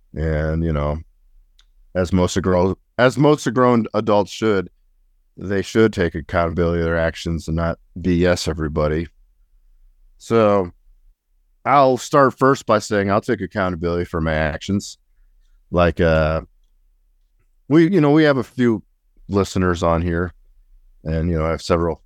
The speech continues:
friends that listen to this podcast, and one person in particular actually, uh, he actually had to correct me on a story I had shared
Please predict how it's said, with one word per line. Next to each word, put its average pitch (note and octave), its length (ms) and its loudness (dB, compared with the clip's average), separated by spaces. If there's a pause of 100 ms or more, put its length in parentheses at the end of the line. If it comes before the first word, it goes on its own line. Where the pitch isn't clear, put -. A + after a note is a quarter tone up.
friends E2 360 -2
that D2+ 120 -2
listen E2 240 -4
to D#2 80 0
this D2+ 140 -4
podcast, D#2 720 -2
and D2+ 260 -8 (460)
one G#2+ 260 4
person G2+ 340 0
in F#2+ 80 0
particular E2+ 680 -2
actually, E2 360 -4
uh, D#2+ 260 -6 (1200)
he C#3 100 4
actually F3+ 240 2
had D#3+ 100 4
to C#3+ 60 0
correct B2+ 340 0
me A2+ 100 4
on G2 120 2
a F#2 40 -4
story G2 460 0
I F2 260 0 (320)
had F2+ 280 -4
shared F#2+ 640 0